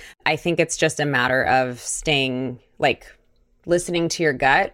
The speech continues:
once those big feelings pass and then coming back to that. And I did mention it earlier in the episode, but I kinda wanted to reiterate what you can say to your ex's family if they reach out and want a relationship with you, just to give you,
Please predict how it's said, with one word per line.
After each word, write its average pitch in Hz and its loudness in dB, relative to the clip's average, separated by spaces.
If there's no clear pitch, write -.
once 147 -2
those 139 0
big 147 0
feelings 147 -4
pass 269 -2
and 156 -2
then 143 -2
coming 143 -4
back - -4
to - -6
that. 78 -2
And 180 4
I 175 0
did 196 0
mention 170 0
it 165 2
earlier 156 4
in 151 0
the 135 -4
episode, 165 -2
but 156 2
I 147 2
kinda 160 -2
wanted 151 0
to 156 0
reiterate 147 0
what 151 -2
you 151 -2
can 151 0
say 233 0
to - -4
your 254 2
ex's 247 -2
family 240 2
if - 0
they 180 2
reach 165 0
out 156 2
and 151 -2
want 139 0
a 139 -2
relationship 143 -2
with 196 -2
you, 220 2
just 160 -2
to 156 2
give 143 0
you, 139 0